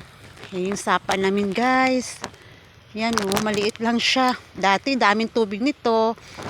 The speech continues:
Talon-talon pa kami niya, no elementary days. Uy, si Madam ha. <laughs> Ay, ayan guys, puro green. Wala kang makikitang ibang kulay kundi green laang. May gabi dito sa gilid.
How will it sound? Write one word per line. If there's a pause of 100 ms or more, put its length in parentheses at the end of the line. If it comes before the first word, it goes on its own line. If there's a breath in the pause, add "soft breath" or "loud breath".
(240)
Talon-talon
pa
kami
niya,
no
elementary
days. (520)
Uy, (240)
si
Madam
ha. (800)
<laughs> (160)
Ay,
ayan
guys,
puro
green. (400 loud breath)
Wala
kang
makikitang
ibang
kulay
kundi
green
laang.
May
gabi
dito
sa
gilid.